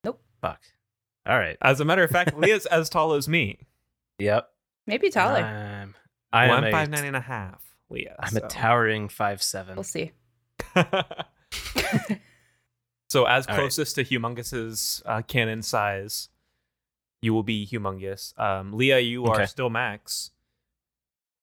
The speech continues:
Speaker 3: And, um, I mean, we've gotta see the scene where, really, we only need a scene with just Austin where he is Humongous pitch, or, uh, doing his, like, offer to the town.
Speaker 1: Mm-hmm.
Speaker 3: And maybe, uh,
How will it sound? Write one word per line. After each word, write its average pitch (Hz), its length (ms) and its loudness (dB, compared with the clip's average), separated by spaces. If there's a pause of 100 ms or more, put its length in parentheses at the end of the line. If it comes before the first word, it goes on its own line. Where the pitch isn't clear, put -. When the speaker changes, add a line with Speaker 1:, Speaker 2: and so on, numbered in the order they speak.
(120)
Speaker 3:
And, 98 400 -2
um, 92 640 -10 (2250)
I 110 60 -8
mean, 120 240 0
we've 120 120 -2
gotta 131 200 2
see 135 160 -6
the 120 100 -6
scene 117 300 -6
where, 110 320 0 (180)
really, 185 340 6
we 151 240 0
only 151 200 2
need 135 100 -2
a 123 60 -2
scene 127 200 -2
with 113 200 -6
just 127 260 4
Austin 120 400 2
where 107 140 -2
he 123 200 0
is 117 200 -4
Humongous 117 720 -2 (500)
pitch, - 340 2
or, 117 200 4
uh, 107 180 2
doing 117 360 2
his, 117 260 -6
like, 110 560 -4 (340)
offer 110 460 4
to - 160 -4
the 113 80 0
town. 120 460 -2 (440)
Speaker 1:
Mm-hmm. 196 100 0
Speaker 3:
And 123 140 6
maybe, 131 400 2
uh, 104 360 2